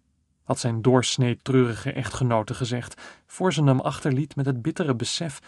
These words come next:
dat er in hun huwelijk blijkbaar een ontwikkeling had plaatsgevonden die volledig langs hem heen was gegaan. Daarom was saai het predicaat waarmee hij moest leren leven,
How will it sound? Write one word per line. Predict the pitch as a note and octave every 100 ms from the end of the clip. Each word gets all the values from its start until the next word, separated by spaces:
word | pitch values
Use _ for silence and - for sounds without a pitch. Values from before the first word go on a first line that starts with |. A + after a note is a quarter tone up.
| - _ _
dat | - E3+
er | D#3 D3+
in | D#3
hun | C3
huwelijk | A2 D#3+ E3 C#3
blijkbaar | C3 E3 -
een | C3
ontwikkeling | C3+ G#2 C#3+ F3 D#3
had | C3+
plaatsgevonden | C#3+ B2+ C3 A2+ B2+ A#2+ A#2+ - - _
die | - D#3 C#3+
volledig | C#3+ C3 F3 F#3+ C#3+
langs | D#3 C#3+
hem | C#3
heen | A#2+ A#2
was | G#2+ G#2+
gegaan. | - - A#2 - _ _ _ _ _ _ _ _ _ _ _
Daarom | - D3 C#3+ A#2+ C#3+
was | B2+ B2 - -
saai | - - - D3+ C#3+ F3 D#3+
het | D#3 C#3
predicaat | D#3 D3+ C#3+ F3 C#3+
waarmee | C#3 C#3
hij | B2+
moest | B2 A#2+
leren | B2+ A2
leven, | A#2 A#2 G#2